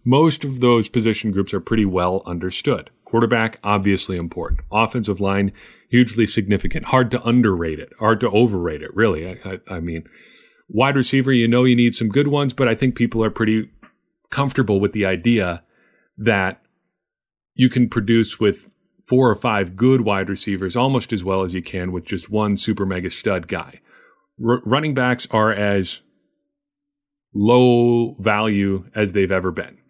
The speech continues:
People are pretty on board with the idea that running backs are not,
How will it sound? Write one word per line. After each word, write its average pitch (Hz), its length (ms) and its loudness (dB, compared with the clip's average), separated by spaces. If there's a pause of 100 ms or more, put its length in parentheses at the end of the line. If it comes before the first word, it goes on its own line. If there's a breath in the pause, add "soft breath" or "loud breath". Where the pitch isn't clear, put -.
(320)
People 123 300 0
are 104 80 2
pretty 120 400 2
on 104 200 -2
board 101 220 2
with 95 120 -6
the 104 120 -2
idea 95 320 -2
that 90 260 -6
running 92 280 -4
backs 87 340 -6
are 85 260 -10
not, 113 320 -4